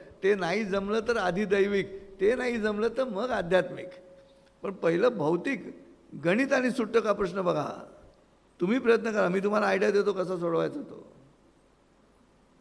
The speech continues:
तर आनंद आहे. गुरु आणि शिष्यामध्ये ही भूमिका लक्षात आली पाहिजे. एकदा तुम्हाला शिष्याने गुरु मानलं आणि तो श्रद्धेनं तुमचं ऐकतो आहे असं कळल्यानंतर, हा मुद्दा लक्षात ठेवा मी काय सांगतो तो.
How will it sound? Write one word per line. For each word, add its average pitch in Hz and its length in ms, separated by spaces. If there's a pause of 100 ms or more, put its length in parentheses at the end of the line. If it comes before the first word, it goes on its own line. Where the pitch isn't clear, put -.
(2000)
तर 208 140
आनंद 156 380
आहे. - 280 (220)
गुरु 196 200
आणि 233 160
शिष्यामध्ये 196 600
ही 180 140
भूमिका 180 360
लक्षात 160 320
आली 143 140
पाहिजे. 127 240 (320)
एकदा 160 280
तुम्हाला 190 360
शिष्याने 180 440
गुरु 165 280
मानलं 175 320
आणि 147 200
तो 185 100
श्रद्धेनं 170 420
तुमचं 170 300
ऐकतो 143 360
आहे 160 280 (280)
असं 202 320
कळल्यानंतर, 175 1400 (640)
हा 165 100
मुद्दा 160 300
लक्षात 135 320
ठेवा 131 180
मी 107 160
काय 117 180
सांगतो 113 300
तो. - 120